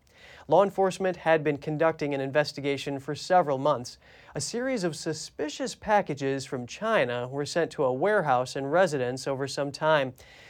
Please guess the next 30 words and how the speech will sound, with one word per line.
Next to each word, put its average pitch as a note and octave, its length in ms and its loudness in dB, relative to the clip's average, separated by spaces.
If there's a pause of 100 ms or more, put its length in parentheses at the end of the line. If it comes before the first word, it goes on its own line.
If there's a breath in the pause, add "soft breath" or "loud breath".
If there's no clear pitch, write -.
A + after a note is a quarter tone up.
(220 loud breath)
The D3+ 60 -10
packages A3+ 460 0
had E3+ 220 0
no F#3 220 2
clear A3+ 280 0
identification F3+ 840 0
of B2 100 -2
their B2 140 0
contents. - 640 -6 (500 soft breath)
H E3+ 200 -4
S A3+ 220 -2
I G3+ 160 4
Tucson D3 600 -4
shared G3+ 300 -2
on D3+ 140 2
Twitter C3+ 540 2
that C#3 240 0
they A3 160 0
served A#3 480 -2
search A#3+ 340 -4
warrants C3+ 480 -2 (220 loud breath)
at - 120 2
two A#3 200 -4
locations G3+ 800 2
in C#3+ 60 -4
the D3 60 -2
Midtown D#3+ 500 0
area D3+ 220 4
of B2 100 -2
Tucson. - 440 -4